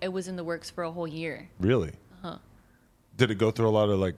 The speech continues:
Speaker 2: revisions and everything,
Speaker 1: It
Speaker 2: or
Speaker 1: went through
Speaker 2: what?
Speaker 1: a lot of revisions, yes, and, like, the music video, and also just kinda, like, I feel like I've always had a power struggle.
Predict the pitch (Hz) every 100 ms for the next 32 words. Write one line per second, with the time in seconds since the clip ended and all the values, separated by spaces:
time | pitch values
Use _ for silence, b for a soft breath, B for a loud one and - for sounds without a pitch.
0 | - 98 85 90 107 127 131 127 127 139
1 | 135 147 151 233 101 - 247 226 202 208
2 | 220 208 185 180 190 214 208 170 180 175
3 | 190 202 180 165 175 175 180 196 170 185
4 | 180 180 180 180 175 175 - 180 185 214
5 | 208 214 - 226 240 226 - 196 220 233
6 | 233 190 208 240 196 - 190 185 190 190
7 | 156